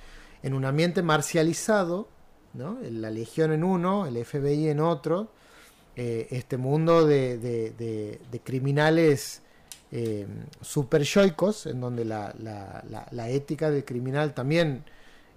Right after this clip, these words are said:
eh, constituye una, una, una forma de marcialidad, eh, pero sobre todo, eh, abordar la, la tensión entre,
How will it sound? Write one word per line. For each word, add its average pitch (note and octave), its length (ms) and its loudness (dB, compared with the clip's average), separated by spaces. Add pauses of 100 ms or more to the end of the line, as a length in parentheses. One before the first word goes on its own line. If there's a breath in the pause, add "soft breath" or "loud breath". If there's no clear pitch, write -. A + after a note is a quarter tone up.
eh, A2 320 -8
constituye B2+ 540 -4
una, C#3 220 -2
una, A#2 300 -6
una A2 180 -10
forma C3 260 -4
de C3 60 -2
marcialidad, C#3 640 0 (540 loud breath)
eh, A#2+ 300 -6 (140)
pero D#3 160 6
sobre E3 240 2
todo, G#3+ 540 8
eh, C3+ 320 2
abordar D3+ 680 2
la, B2 380 -4
la A#2+ 160 -4
tensión E3 540 -2 (100)
entre, A2 640 -8